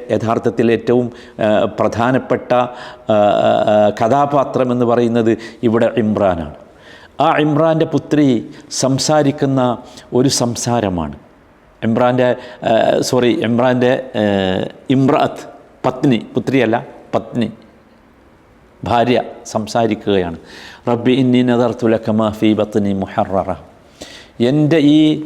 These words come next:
അന്ന്, അന്നത്തെ ഒരു സ്വഭാവമായിരുന്നു അത്. കുറേ മക്കളുണ്ടെങ്കിൽ, അല്ലെങ്കിൽ ആദ്യത്തെ മക്കളെയൊക്കെ ഒരു, ഏ, ഏ, ഏ, നേർച്ച ചെയ്യും. അതാണ് അദ്ദേഹം, ആ, അവർ പറഞ്ഞത്, "എൻ്റെ രക്ഷിതാവേ,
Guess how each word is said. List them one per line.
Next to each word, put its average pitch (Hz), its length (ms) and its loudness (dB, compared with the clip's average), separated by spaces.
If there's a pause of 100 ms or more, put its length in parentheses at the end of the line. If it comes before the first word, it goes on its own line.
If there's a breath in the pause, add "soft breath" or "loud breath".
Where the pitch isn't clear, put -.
(320 loud breath)
അന്ന്, 160 180 2
അന്നത്തെ 147 360 0
ഒരു 151 120 2
സ്വഭാവമായിരുന്നു 135 1000 2
അത്. - 160 -4 (800 loud breath)
കുറേ 131 220 2
മക്കളുണ്ടെങ്കിൽ, 143 800 0 (320 loud breath)
അല്ലെങ്കിൽ 139 380 4
ആദ്യത്തെ 143 400 0
മക്കളെയൊക്കെ 123 840 0 (340 loud breath)
ഒരു, 113 420 2
ഏ, 117 120 4 (180)
ഏ, 110 100 4 (460)
ഏ, 110 60 2
നേർച്ച 131 500 0
ചെയ്യും. 76 280 -8 (720)
അതാണ് 135 260 2
അദ്ദേഹം, 120 320 2
ആ, 113 200 0
അവർ 123 240 2
പറഞ്ഞത്, 98 440 -2 (300 loud breath)
"എൻ്റെ 131 200 2
രക്ഷിതാവേ, 123 640 2